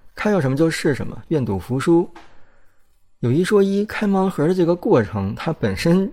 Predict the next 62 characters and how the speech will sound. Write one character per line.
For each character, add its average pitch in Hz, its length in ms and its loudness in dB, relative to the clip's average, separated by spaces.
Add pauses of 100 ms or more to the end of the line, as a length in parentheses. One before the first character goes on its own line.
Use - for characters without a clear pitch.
就 151 100 0
能 131 100 0
给 147 80 -2
你 127 120 0
提 - 80 -8
供 135 120 -2
一 127 40 0
些 139 100 0
情 127 160 -4
绪 139 100 0
价 139 240 -2
值， 95 200 -4
不 104 100 -8
是 - 180 -4
吗？ 123 200 -8 (960)
但 180 160 0
不 220 120 2
管 139 160 4
是 127 120 -2
哪 123 180 4
种 156 220 2
孩 101 200 -6
子 113 140 -2
哈， 87 180 -8 (100)
都 202 200 4
需 196 200 -2
要 131 220 2
用 135 220 -2
心 147 220 -2
呵 151 260 0
护， 143 240 -4 (540)
不 151 100 0
是 175 140 4
说 175 120 4
天 185 280 -2
使 165 180 0
宝 143 160 0
宝 107 140 -2
你 117 120 0
就 113 140 0
可 147 160 0
以 120 300 2 (160)
什 131 160 0
么 180 80 4
都 208 100 6
不 170 140 2
管 113 200 -2
了， - 160 -14 (360)
就 160 180 2
他 - 160 -4
自 151 160 0
己 113 80 0
玩 101 220 -2
就 160 100 4
行 - 180 -4
了， 110 200 -14
你 110 40 -6
就 131 120 -2
大 143 120 0
撒 147 220 0
把 - 220 -6
了。 - 120 -14